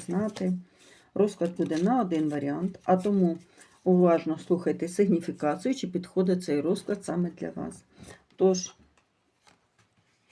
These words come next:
хто ви і в яких енергіях перебуваєте?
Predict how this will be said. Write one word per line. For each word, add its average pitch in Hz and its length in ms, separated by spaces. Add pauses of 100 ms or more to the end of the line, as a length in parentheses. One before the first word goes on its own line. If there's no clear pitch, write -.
(260)
хто - 340
ви 180 400 (960)
і 185 100
в 180 40
яких 185 340
енергіях 185 680 (300)
перебуваєте? 151 880